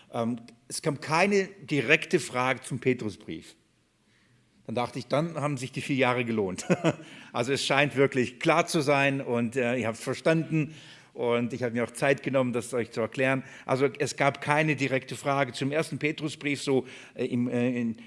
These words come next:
im Verständnis. Aber, ähm, es gab eine indirekte Frage zum, zum Petrus.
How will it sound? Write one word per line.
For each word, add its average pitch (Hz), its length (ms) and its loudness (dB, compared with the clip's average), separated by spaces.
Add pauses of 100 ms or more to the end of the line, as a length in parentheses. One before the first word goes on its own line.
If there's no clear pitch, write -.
(160)
im 113 160 -4
Verständnis. 151 720 2 (240)
Aber, 139 440 6
ähm, 135 320 6 (680)
es 135 140 -2
gab 151 200 4
eine 165 200 2
indirekte 143 600 2
Frage 110 420 -2
zum, 110 240 -6
zum 110 160 -6
Petrus. 170 420 -2